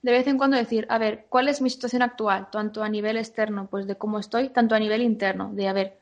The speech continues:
¿cómo me siento?". Y empiezas a soltar cosas. Eh, "¿qué cosas he hecho en falta? ¿Qué cosas me gustaría hacer? ¿Qué cosas me gustaría incorporar?". Un poco como hacer de vez en cuando una revisión, porque si simplemente avanzamos y vivimos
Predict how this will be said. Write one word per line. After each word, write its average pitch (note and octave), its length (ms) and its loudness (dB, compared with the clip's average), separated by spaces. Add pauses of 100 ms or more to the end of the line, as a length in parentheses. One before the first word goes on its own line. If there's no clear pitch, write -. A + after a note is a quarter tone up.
¿cómo C4 200 4
me A#3 100 2
siento?". G3 380 -8 (180)
Y A3 120 -2
empiezas G#3+ 280 0
a G#3 60 -8
soltar G3 500 -4
cosas. - 380 -10 (340)
Eh, G#3+ 460 2
"¿qué C4 160 4
cosas C#4+ 180 0
he C4 60 0
hecho B3+ 120 2
en A3 120 2
falta? G3 400 -2 (200)
¿Qué B3+ 140 2
cosas B3+ 220 0
me B3 80 4
gustaría A3 400 0
hacer? A3+ 240 -4
¿Qué A3 80 -4
cosas A#3+ 180 -2
me A#3+ 80 2
gustaría A3 320 0
incorporar?". G3+ 520 0 (340)
Un A#3+ 100 4
poco C#4 160 6
como A#3+ 160 4
hacer B3 320 0
de A#3 80 4
vez A#3 120 2
en A#3+ 100 2
cuando A#3+ 180 4
una A#3 140 4
revisión, G#3 500 -2 (280)
porque A#3+ 200 0
si A3+ 80 0
simplemente B3+ 600 2
avanzamos A3+ 600 0
y A3+ 120 -2
vivimos G#3+ 460 0